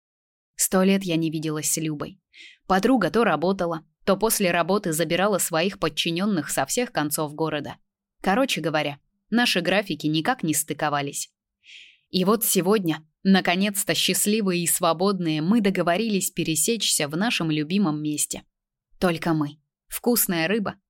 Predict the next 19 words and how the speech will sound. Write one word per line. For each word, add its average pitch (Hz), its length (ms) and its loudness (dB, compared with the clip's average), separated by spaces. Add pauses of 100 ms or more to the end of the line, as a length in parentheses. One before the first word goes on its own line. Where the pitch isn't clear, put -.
(100)
хорошая 185 580 0
музыка 190 460 -4 (220)
и 190 140 0
разговоры 165 560 0
о 151 100 -2
женском. 151 540 -8 (1000)
Когда 170 260 0
я 185 200 4
вошла 180 340 2
в 175 60 -6
заведение, 160 680 0
на 156 100 0
ходу 190 280 -2
снимая 175 480 0
норковую 160 500 -2
шубу, 202 460 -2 (120)
припорошенную 175 760 0
февральским 170 580 -2
снегом, 156 500 -4